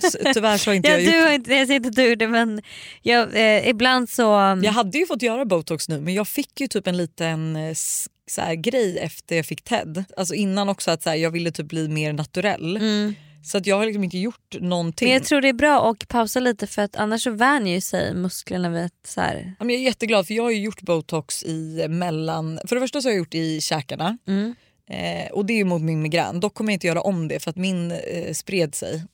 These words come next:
Speaker 1: vilket gjorde att jag inte kunde le typ på
Speaker 2: Ja,
Speaker 1: ett
Speaker 2: just
Speaker 1: halvår.
Speaker 2: det.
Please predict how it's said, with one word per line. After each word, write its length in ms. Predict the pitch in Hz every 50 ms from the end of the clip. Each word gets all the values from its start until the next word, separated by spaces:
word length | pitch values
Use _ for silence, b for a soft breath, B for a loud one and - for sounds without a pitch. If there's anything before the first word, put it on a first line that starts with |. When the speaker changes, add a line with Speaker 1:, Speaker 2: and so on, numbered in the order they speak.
| _ _ _ _
Speaker 1:
vilket 280 | 175 170 160 175 160
gjorde 180 | 170 165 156 156
att 60 | 143
jag 80 | 160 156
inte 120 | 143 -
kunde 180 | 180 165 156 160
le 280 | 170 165 156 156 147
typ 320 | - - - 156 - 156 -
på 240 | 185 180 160 160 160
Speaker 2:
Ja, 80 | 196 208
Speaker 1:
ett 60 | 202
Speaker 2:
just 140 | 202 190 -
Speaker 1:
halvår. 440 | 180 165 165 160 160 170 156 151 131 120
Speaker 2:
det. 280 | 196 190 180 175 185